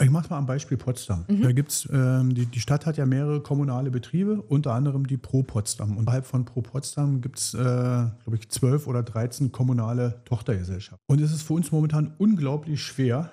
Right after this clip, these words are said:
Speaker 1: die Stadt davon zu überzeugen, als Gesellschafter beziehungsweise als Eigentümer tarifliche Regelungen mit uns zu machen.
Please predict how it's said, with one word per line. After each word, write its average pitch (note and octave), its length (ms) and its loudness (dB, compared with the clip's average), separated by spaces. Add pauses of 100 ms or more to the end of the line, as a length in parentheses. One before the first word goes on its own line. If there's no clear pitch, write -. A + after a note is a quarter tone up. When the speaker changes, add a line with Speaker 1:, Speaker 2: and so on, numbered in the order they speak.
(140)
Speaker 1:
die B2 60 2
Stadt D3+ 280 0
davon D3+ 240 2
zu D3+ 120 0
überzeugen, C#3 480 0
als - 200 -2
Gesellschafter D3+ 600 -2
beziehungsweise B2 580 -2
als A2 140 -4
Eigentümer C#3+ 580 0 (320)
tarifliche A#2 460 0
Regelungen C3+ 320 2
mit G2+ 100 -6
uns F#2+ 200 -6
zu F#2+ 100 -6
machen. F#2+ 260 -4